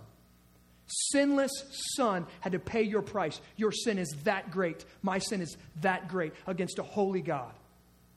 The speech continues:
The only way it could be satisfied is at the death of his son. But at the same time, we're so loved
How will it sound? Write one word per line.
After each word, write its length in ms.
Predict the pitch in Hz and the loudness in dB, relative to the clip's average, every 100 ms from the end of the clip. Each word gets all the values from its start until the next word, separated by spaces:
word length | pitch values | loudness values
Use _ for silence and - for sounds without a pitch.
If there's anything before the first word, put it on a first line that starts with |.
| _ _ - - _ _ _ - - - - - | _ _ -20 -20 _ _ _ -20 -20 -20 -20 -4
The 120 | 185 | 0
only 220 | 180 202 | 2 4
way 220 | 202 190 180 | 4 4 2
it 80 | |
could 80 | 185 | -2
be 80 | 160 | -8
satisfied 680 | - 185 160 - 147 127 123 - - - - | -4 -4 -4 -8 -8 -10 -10 -18 -20 -20 -20
is 60 | |
at 80 | - | -14
the 80 | 147 | -10
death 240 | 165 143 | -6 -6
of 80 | 143 | -8
his 180 | 139 - | -12 -10
son. 220 | 131 120 - - - | -12 -14 -20 -20 -10
But 120 | 151 | -8
at 80 | 143 | -8
the 80 | |
same 260 | 143 185 170 | -10 -8 -8
time, 240 | 165 139 123 - - | -8 -12 -12 -20 -12
we're 100 | 175 | -8
so 320 | 143 - 208 160 | -8 -6 -4 -4
loved 500 | 143 151 139 131 | -2 -2 -4 -8